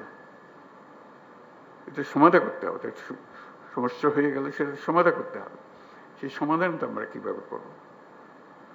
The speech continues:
তো আজকের আলোচনা এটা খোলাখুলি আলোচনা, সবাই আলাপ করব। আমাদের লক্ষ্যের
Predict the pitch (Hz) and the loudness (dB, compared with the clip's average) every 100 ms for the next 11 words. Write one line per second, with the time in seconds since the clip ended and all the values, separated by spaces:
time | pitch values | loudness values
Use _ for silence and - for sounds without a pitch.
0 | - - - 113 - - 165 165 160 156 | -20 -20 -4 -4 -2 -6 0 2 0 -6
1 | 185 190 185 - 135 123 120 135 135 120 | -6 -4 -2 2 2 0 -2 -2 -2 -2
2 | - 123 143 104 110 113 104 - - 107 | -6 -6 -8 -6 -4 -2 -2 -6 -10 -10
3 | - - - - - - - - - - | -10 -14 -20 -20 -20 -20 -20 -20 -20 -20
4 | - - 104 113 127 127 131 - 180 | -20 -10 -6 -4 0 2 2 4 2